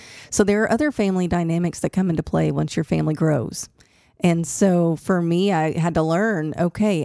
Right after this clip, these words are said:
I have to compromise my expectations. I have to make them more realistic even now, because,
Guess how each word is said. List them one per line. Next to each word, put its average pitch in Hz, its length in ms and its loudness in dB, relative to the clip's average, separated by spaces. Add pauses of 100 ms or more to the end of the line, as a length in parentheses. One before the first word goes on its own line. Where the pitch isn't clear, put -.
(140)
I 196 200 0
have 294 220 -4
to 156 100 -2
compromise 151 760 -2
my 139 180 0
expectations. 175 920 -2
I 170 80 2
have 196 180 -2
to 190 80 -2
make 170 240 -2
them 165 120 0
more 160 200 0
realistic 143 600 -2
even 135 280 -2
now, 151 320 -2
because, - 500 -4